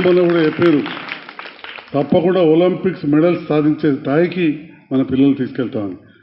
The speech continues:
అంటే ఒకవైపు విద్య, రెండో వైపు ఉపాధి కోసం స్కిల్ యూనివర్సిటీ, మూడోది ఆటల రంగంలో, క్రీడా రంగంలో కూడా తప్పకుండా ప్రోత్సహించే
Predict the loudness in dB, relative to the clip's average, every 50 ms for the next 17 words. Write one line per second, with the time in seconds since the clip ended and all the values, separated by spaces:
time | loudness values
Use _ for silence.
0 | _ _ -6 -2 0 0 0 2 2 2 2 2 2 0 0 0 0 0 2 2
1 | 2 2 2 0 -4 -8 -16 -20 -20 -20 _ _ _ _ _ _ _ -2 0 2
2 | 4 6 6 6 4 4 2 2 2 2 2 2 2 2 2 4 4 2 2 2
3 | 2 0 2 0 0 -2 -2 -2 -2 2 2 4 4 4 4 2 2 0 -2 -4
4 | -4 -4 -4 -4 -6 -12 -20 -20 _ _ _ _ _ _ _ _ _ _ _ _
5 | 0 2 4 4 6 6 4 4 4 4 2 2 0 -2 -6 -14 -20 -20 -20 -20
6 | _ _ _ _ _ _ _ _ _ _ _ _ _ _ _ _ _ _ _ _
7 | _ _ _ _ 0 2 4 4 4 4 4 4 4 4 4 4 4 4 4 4
8 | 2 2 0 0 2 2 4 4 4 4 4 4 4 4 4 2 2 2 2 2
9 | 2 0 -2 -6 -12 -18 -20 -20 -20 -20 _ _ _ _ _ _ _ _ _ _
10 | _ _ _ -6 -6 -4 -2 0 0 2 2 2 0 0 0 0 0 0 0 2
11 | 2 2 2 2 0